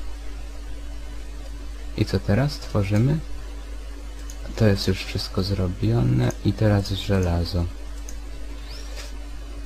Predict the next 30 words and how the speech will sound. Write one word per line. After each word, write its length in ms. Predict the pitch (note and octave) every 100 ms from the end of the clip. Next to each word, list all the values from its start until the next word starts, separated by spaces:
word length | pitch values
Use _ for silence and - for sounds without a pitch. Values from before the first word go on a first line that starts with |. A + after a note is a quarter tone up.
| - - - - -
A 60 |
to 180 | - B2
co 180 | - G#2+
to 160 | -
nie 100 | G2
jest? 280 | G2 - - - -
Oko 280 | A2+ - -
pająka. 600 | - G#2 G2 F2+ F2 F#2 - -
Nie 100 | G2+
wiem, 120 | G#2
co 120 | G#2 G2+
ono 240 | G2+ G2
daje. 480 | F#2 F#2+ E2+ F#2+ C#3 - - - - - - - - - - - - - - - -
Oj, 160 | G2+ G2+
mam 240 | A#2 C3+
łuk 260 | F2+ - - -
z 100 | -
tego, 260 | F2+ F2
tego, 320 | F2 F2+ F2 F2+ - -
z 80 | -
tego 240 | - F2+
typa, 320 | F2+ - - -
tylko 300 | - - G#2
że 160 | G#2+ - - - -
mam 180 | G2+ G2
tylko 280 | - -
dwie 160 | G2 G#2
strzały 440 | - - G#2 F2
na 120 | F2 E2+
razie. 280 | E2+ E2